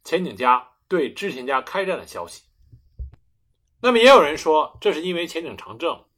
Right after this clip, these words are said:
认为信长是在劫难逃，所以知道不知道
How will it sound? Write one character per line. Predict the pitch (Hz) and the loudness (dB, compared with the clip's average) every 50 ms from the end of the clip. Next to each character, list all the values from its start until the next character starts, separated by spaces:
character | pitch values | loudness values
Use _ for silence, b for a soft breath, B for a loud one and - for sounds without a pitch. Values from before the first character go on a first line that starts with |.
| _ _ _ - | _ _ _ -2
认 | 208 208 160 120 | 0 0 0 0
为 | 107 113 135 | -2 -4 -4
信 | - - 240 185 131 | -6 -6 -8 -8 -8
长 | - - 85 82 92 123 - - _ _ _ _ _ _ _ | -10 -12 -10 -10 -10 -10 -10 -14 _ _ _ _ _ _ _
是 | - - 160 | -10 -10 -4
在 | - 214 175 120 | -2 -2 0 0
劫 | - - | -2 -6
难 | 123 - 123 127 | -6 -8 -10 -12
逃， | - - 123 120 - - _ _ _ _ _ _ | -14 -16 -16 -16 -18 -20 _ _ _ _ _ _
所 | - - 202 226 | 2 4 6 6
以 | 208 139 98 - - _ _ | 6 4 0 -6 -12 _ _
知 | - 247 247 | -4 -2 0
道 | 233 196 | 2 0
不 | - - 160 | 0 -2 -4
知 | 160 190 | -4 0
道 | 190 220 180 - - - | 2 4 4 2 2 -4